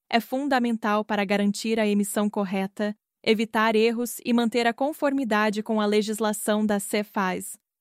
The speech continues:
Além disso, utilizar ferramentas como o portal do R N T R C facilita o cumprimento das normas da A N T T,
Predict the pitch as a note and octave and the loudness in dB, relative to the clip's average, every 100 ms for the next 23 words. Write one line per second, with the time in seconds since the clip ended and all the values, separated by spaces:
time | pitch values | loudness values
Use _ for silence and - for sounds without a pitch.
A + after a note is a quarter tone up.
0 | _ - G#3+ G3+ G3+ G#3 G#3+ - A3+ G#3+ | _ 0 2 4 2 0 -2 -2 -6 -8
1 | _ _ B3 A#3 B3+ A#3 A3+ A3 A3+ A#3 | _ _ -4 -2 -2 -2 2 0 0 -2
2 | A3+ G#3 G#3+ G#3+ G#3 - A3 G#3+ G#3 - | 0 2 2 0 -4 -2 2 4 2 2
3 | G#3+ G#3+ A3 G#3+ G#3+ G#3 G#3 G#3 A3 G#3 | -2 0 0 0 2 2 2 2 0 0
4 | G3+ G3+ G#3 G3+ G3+ - A3+ G#3+ G#3+ _ | 0 0 -2 -2 -4 -2 0 0 -4 _
5 | _ _ - C4 - B3+ C4+ D4+ C4+ C4+ | _ _ 0 0 2 -2 -2 -2 -2 -4
6 | C4+ C#4 A#3+ B3 C4 A#3+ A3+ A3+ A3 A3+ | -4 -2 0 -2 0 0 0 0 0 0
7 | A#3 A3 A3 G#3+ G#3+ G#3+ A3+ A#3 B3+ - | -2 0 0 2 0 0 0 -2 -6 -2
8 | B3 G#3+ | 0 -2